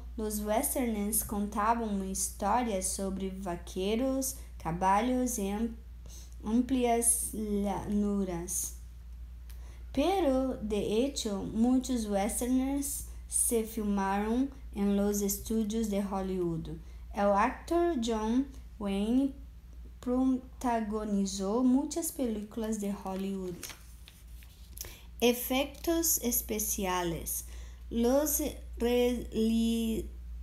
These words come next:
realizadores de películas usan hoy efectos especiales, tal como lo hizo Edison.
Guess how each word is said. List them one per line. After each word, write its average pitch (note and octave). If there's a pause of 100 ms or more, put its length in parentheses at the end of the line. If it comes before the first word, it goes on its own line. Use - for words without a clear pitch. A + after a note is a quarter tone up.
realizadores A3
de A3 (340)
películas G#3+
usan A#3
hoy G#3+
efectos G#3+
especiales, G3+
tal A3+
como A#3
lo G#3
hizo G#3
Edison. F3+